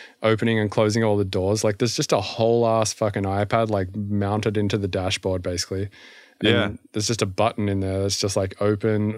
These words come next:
Speaker 1: all doors" or "Close all doors." And you just, like, press "Open all" and the whole thing just goes <laughs> and just, like, opens up.
Speaker 2: <laughs>
Speaker 1: You just, like, press "Close all." It just, like, capsules down. It's so fucking space age, bro. It's crazy. And, um,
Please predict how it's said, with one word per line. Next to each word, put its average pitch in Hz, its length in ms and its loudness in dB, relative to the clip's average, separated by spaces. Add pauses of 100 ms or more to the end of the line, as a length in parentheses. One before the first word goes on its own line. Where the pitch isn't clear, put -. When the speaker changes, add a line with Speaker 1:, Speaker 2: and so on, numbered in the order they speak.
Speaker 1:
all 104 280 2
doors" 101 440 0
or 95 100 -2
"Close 104 300 0
all 107 120 2
doors." 110 280 2
And 110 220 -2
you 117 80 -4
just, 123 180 -2
like, 120 160 0
press 117 280 -2
"Open 113 280 0
all" 107 200 2
and 117 80 2
the 107 60 2
whole 120 160 2
thing 123 180 0
just 113 140 0
goes 107 260 0
<laughs> - 720 0
and 143 180 0
just, 120 160 -4
like, 117 220 0
opens 113 320 2
up. 104 260 -2
Speaker 2:
<laughs> - 360 -2
Speaker 1:
You 120 80 4
just, 117 140 2
like, 104 180 0
press 113 200 0
"Close 107 300 0
all." 113 140 2
It 104 80 0
just, - 180 -4
like, 101 200 2 (260)
capsules 104 580 -2
down. 104 300 0
It's 107 140 -4
so 117 280 0
fucking 107 440 -2
space - 460 -4
age, 113 260 -2
bro. 123 180 -2
It's 120 100 -6
crazy. 113 400 -6 (540)
And, 113 160 2
um, 107 300 4